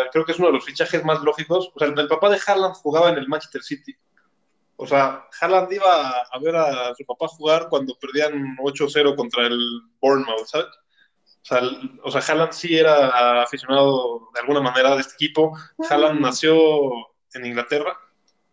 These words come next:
Este, Haaland nace, creo que en Leeds, realmente, no sale en Manchester, pero, pero de todos modos, o sea,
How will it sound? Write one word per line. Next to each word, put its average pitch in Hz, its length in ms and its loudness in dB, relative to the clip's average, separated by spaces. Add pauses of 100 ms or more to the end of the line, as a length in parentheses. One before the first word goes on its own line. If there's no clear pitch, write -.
(300)
Este, 123 880 -6
Haaland 156 340 0
nace, 160 480 2
creo 160 140 -4
que 151 80 0
en 131 140 -2
Leeds, 139 420 -8 (140)
realmente, 135 400 -2
no 135 100 -2
sale 135 160 -4
en 123 80 -4
Manchester, 127 400 -6
pero, 117 420 -4 (380)
pero 123 140 -4
de - 40 -8
todos 139 160 4
modos, 143 260 6
o - 20 -6
sea, 120 500 4